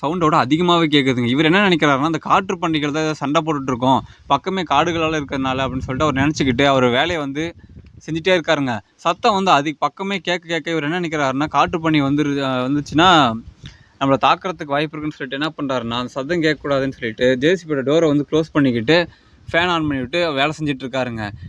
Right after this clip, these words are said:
உடனே அந்த ஜே சி பி பக்கெட்டை வச்சு அந்த மதகு பக்கம் கிளறிட்டு இருக்காருங்க, முன் பக்கெட் வச்சுட்டு. சத்தம் வந்து அவருக்கு அந்த மதகுலேருந்து கேட்குதுன்னே அப்போதாங்க தெரிய வந்திருக்குங்க.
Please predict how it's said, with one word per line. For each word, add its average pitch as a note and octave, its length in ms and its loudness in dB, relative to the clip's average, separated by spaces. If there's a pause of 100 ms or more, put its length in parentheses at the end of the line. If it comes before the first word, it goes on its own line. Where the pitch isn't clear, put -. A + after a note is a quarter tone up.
(160)
உடனே F3+ 460 2
அந்த E3 180 2
ஜே C#3+ 200 4
சி G3+ 140 -2
பி C#3 140 0
பக்கெட்டை E3+ 240 2
வச்சு D3+ 240 4
அந்த C#3 80 4
மதகு D#3 320 4
பக்கம் D3+ 340 0
கிளறிட்டு D3 320 0
இருக்காருங்க, C3+ 380 -4
முன் D#3 200 -2
பக்கெட் C3+ 520 -2
வச்சுட்டு. A#2+ 360 -2 (260)
சத்தம் D3 400 0
வந்து D#3+ 260 2
அவருக்கு D3 300 2
அந்த B2+ 120 -6
மதகுலேருந்து E3+ 560 -2
கேட்குதுன்னே C3+ 500 0
அப்போதாங்க C#3+ 360 0
தெரிய C#3 280 2
வந்திருக்குங்க. A#2+ 540 -2